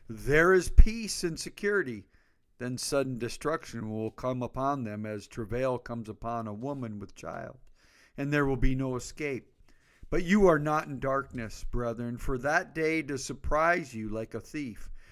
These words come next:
For you are all sons of light and sons of the day. We are not of the night or of darkness.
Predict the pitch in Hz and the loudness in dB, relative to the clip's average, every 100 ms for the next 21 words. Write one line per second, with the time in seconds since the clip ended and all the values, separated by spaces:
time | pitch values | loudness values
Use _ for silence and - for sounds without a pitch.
0 | - - - 170 202 208 190 175 170 170 | -20 -6 0 2 2 4 4 4 4 2
1 | - - 175 175 139 123 113 135 135 147 | -2 -2 0 0 -4 -4 0 0 0 -2
2 | - 131 120 - 143 135 139 123 117 127 | -6 -8 -6 -6 -4 -4 -6 -8 -4 -6
3 | 120 147 135 104 - _ - - - - | -4 -2 -2 -6 -10 _ -20 -20 -8 0
4 | 214 202 170 180 196 202 135 135 127 117 | 6 6 6 4 2 2 0 0 -2 -4
5 | 117 143 147 139 139 131 147 165 170 107 | -6 -8 -4 -4 -4 -4 -2 -2 -4 -12
6 | 90 - | -14 -16